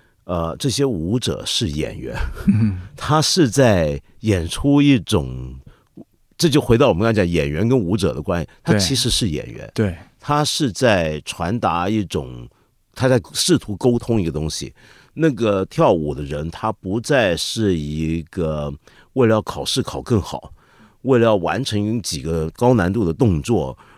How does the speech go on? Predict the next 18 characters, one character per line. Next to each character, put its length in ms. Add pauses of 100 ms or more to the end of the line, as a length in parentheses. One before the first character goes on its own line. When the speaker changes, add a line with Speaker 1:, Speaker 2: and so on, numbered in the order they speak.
Speaker 1:
而 280
让 280
我 120
们 180
鼓 240
掌 480
的 300
一 160
个， 160
不 160
是 120
这 80
样 160
的 60
一 60
个 80
东 180
西。 180